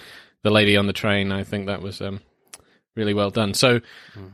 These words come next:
Speaker 1: uh, that I would definitely prize it for. Uh, the action at the end is pretty cool as well. Um,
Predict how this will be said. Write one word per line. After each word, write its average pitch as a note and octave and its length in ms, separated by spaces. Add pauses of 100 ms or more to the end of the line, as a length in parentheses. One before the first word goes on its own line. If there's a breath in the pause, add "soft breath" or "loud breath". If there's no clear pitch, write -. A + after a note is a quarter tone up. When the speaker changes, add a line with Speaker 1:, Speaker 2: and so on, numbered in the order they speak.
(160)
Speaker 1:
uh, A#2+ 320
that C3+ 320
I A#2 60
would A2+ 160
definitely G#2+ 500 (220)
prize G#2+ 260
it G2 100
for. G#2 340 (160)
Uh, G#2+ 200
the A#2+ 100
action B2 320
at F#2+ 60
the A2 80
end A2 180
is G#2 80
pretty G#2+ 220
cool G#2+ 260
as G2 120
well. G2+ 280 (120)
Um, G2 360